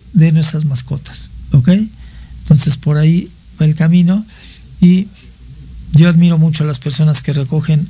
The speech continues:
a un animalito de la calle y lo hacen suyo. En verdad es de agradecerse, agradecerles y que, eh, decirles que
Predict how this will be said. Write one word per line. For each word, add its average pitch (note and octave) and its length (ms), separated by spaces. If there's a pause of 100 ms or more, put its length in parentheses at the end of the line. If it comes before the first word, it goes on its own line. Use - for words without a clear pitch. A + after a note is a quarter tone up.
a E3+ 80
un D3+ 140
animalito D3 560
de C#3 60
la C3+ 120
calle F3 400 (400)
y D3 60
lo C#3 120
hacen C#3+ 200
suyo. C3+ 240
En C3+ 60
verdad D3 240
es - 260 (640)
de C3 80
agradecerse, C#3 800 (460)
agradecerles D#3 800 (100)
y E3+ 120
que, F3 260 (640)
eh, C#3+ 260
decirles C#3+ 400
que D3 280